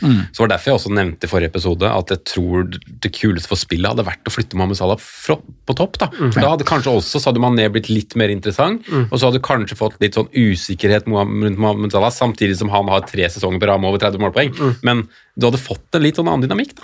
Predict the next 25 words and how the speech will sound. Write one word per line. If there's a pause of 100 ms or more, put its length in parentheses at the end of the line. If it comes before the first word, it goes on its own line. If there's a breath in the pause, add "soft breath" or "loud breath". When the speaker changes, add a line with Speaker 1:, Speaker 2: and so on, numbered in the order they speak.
Speaker 3:
Mm. (140)
Speaker 2:
Så
det
er
litt
sånn,
eh,
Speaker 3:
Du
da,
Simen,
hvordan
angriper
du
sesongen? (180)
Speaker 2:
Jeg
tror
jeg
setter
opp
et
lag, (320)
ikke
nødvendigvis
for
runde